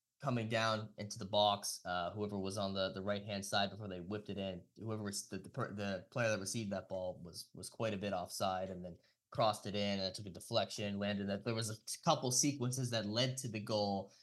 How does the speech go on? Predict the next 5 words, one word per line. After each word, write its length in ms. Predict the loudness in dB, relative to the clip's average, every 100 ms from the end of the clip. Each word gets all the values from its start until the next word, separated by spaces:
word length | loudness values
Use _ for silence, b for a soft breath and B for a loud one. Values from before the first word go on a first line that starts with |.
| b 2
that 140 | 2 4
happened 460 | 2 2 2 -4 2
after 580 | 4 4 2 -2 -2 -4 -2
the 420 | 0 2 0 -6 -14 _
call 640 | 0 6 8 8 2 -2